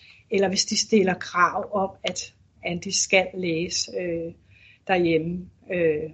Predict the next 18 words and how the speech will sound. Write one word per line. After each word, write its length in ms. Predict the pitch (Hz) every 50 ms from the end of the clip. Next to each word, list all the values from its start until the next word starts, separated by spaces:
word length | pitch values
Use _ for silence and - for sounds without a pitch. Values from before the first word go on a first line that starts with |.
| - _ _ _ _ _ _ _ _ -
det 120 | 214 208
har, 380 | 180 196 196 180 175 165 165 - _ -
det 100 | - 202
har 80 | 196 208
simpelthen 360 | - 208 196 180 185 190 175
ikke 140 | 175 - -
haft 220 | 165 151 - -
nogen 160 | 170 165 165
effekt. 480 | 165 - - 147 139 - _ - - - - - - - - - - _ - - - - - - - - - - - - _ - - - - - - - - - - - - _ _ _ - 294
Den 160 | 294 285 285
nye 200 | 285 294 285 269 262
viden, 340 | 262 247 247 269 285 294
som 200 | 277 - 254 240
Maja 380 | 226 220 202 185 190 220 240 247
også 240 | 214 208 226 - -
talte 360 | - - 220 233 262 240 254
om 180 | 226 220 - -
før, 500 | - - 226 220 - 233 233 - -